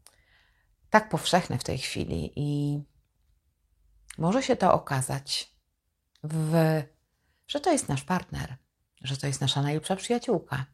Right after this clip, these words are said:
może sąsiad, którego uwielbiamy już od wielu lat. Może nawet się okazać, że to jest ktoś, kogo śledzimy w mediach społecznościowych, na Instagramie, na Facebooku, gdziekolwiek indziej.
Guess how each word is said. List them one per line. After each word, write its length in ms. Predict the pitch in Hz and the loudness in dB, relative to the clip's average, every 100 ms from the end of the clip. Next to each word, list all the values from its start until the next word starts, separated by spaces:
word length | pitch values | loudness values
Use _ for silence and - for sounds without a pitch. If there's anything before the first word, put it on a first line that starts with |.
| _ - - - - - | _ -20 -20 -20 -20 -12
może 220 | - 151 | -6 -2
sąsiad, 440 | 156 190 165 147 - | 2 2 2 -2 -6
którego 320 | - 147 139 | -6 -4 -2
uwielbiamy 680 | 143 147 139 139 139 143 135 _ _ _ _ 147 | -4 -4 -2 0 0 -2 -8 _ _ _ _ -10
już 160 | 139 | -8
od 120 | 143 | -2
wielu 200 | 143 135 | 0 0
lat. 400 | 131 - - - _ - - - - - | -2 -4 -8 -14 _ -20 -18 -16 -12 -4
Może 120 | 160 | 2
nawet 280 | 170 165 - | 4 4 2
się 140 | - | 2
okazać, 520 | - 185 180 160 151 | 2 4 4 2 0
że 140 | - 156 | 0 -2
to 220 | - 147 | -2 0
jest 540 | 143 139 - - - 135 135 _ _ _ _ _ _ - | 0 0 -2 -2 -4 -4 -4 _ _ _ _ _ _ -20
ktoś, 400 | - 156 143 - | -2 2 4 2
kogo 600 | - 135 143 135 131 135 | 0 -2 2 2 4 2
śledzimy 640 | - 147 139 143 135 131 131 | 0 0 0 2 4 4 0
w 180 | - | -2
mediach 340 | 131 143 190 190 | 0 4 4 2
społecznościowych, 920 | - 135 - - - - 139 - 127 | -2 -4 -4 -6 -6 -6 -6 -8 -6
na 100 | 139 | -4
Instagramie, 640 | 120 - 123 127 175 160 | -4 -4 0 0 0 -2
na 100 | 127 | -4
Facebooku, 680 | - 120 - 131 135 - 135 _ - - - - _ _ - | -6 -8 -8 -8 -8 -10 -14 _ -20 -20 -20 -20 _ _ -8
gdziekolwiek 560 | 139 131 131 135 131 | -4 0 0 0 -2
indziej. 460 | 135 139 135 135 | -4 -2 -2 -2